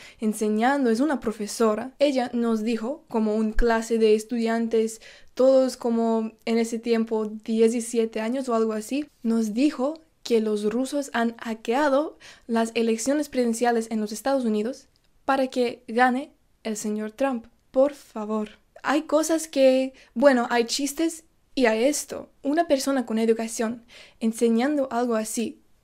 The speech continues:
ya hay problemas. Eso sí es un problema. Yo sí puedo quedarme aquí y decir que sí me molesta tanto cuando, cuando me digan que tomo mucho vodka,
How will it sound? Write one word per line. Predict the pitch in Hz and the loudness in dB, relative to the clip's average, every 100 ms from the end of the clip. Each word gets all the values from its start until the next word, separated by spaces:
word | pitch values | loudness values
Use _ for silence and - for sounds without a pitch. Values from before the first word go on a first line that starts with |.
| _ _ | _ _
ya | 262 - 262 320 - - - | -8 0 2 0 -4 -10 -2
hay | 247 240 | 0 0
problemas. | 240 214 220 226 240 240 - _ _ _ - | -2 -2 0 0 -4 -14 -20 _ _ _ 0
Eso | 254 294 | 0 2
sí | 277 262 | 0 0
es | |
un | 240 220 | 0 -2
problema. | 220 220 226 226 254 - | -4 -4 -2 -4 -8 -12
Yo | - | -6
sí | 233 311 | -2 -2
puedo | 311 254 233 226 226 226 226 | 4 6 8 8 8 6 6
quedarme | 262 247 262 285 | 6 6 4 2
aquí | 277 277 254 233 | 0 0 0 0
y | |
decir | 220 226 247 240 | 2 2 0 -2
que | 233 220 220 214 - | 2 2 2 -4 -14
sí | - 247 | -4 0
me | 220 | 2
molesta | 208 226 240 | 0 -2 -2
tanto | 233 233 254 | -2 -2 -2
cuando, | 262 220 214 208 208 208 208 - | -2 0 0 2 2 0 -4 -10
cuando | - 220 220 | -2 0 2
me | 220 | 2
digan | 214 226 220 | 2 2 0
que | 226 208 | 2 0
tomo | 214 208 | 2 0
mucho | 214 214 214 202 | 0 0 -2 0
vodka, | 254 247 208 | 0 0 -10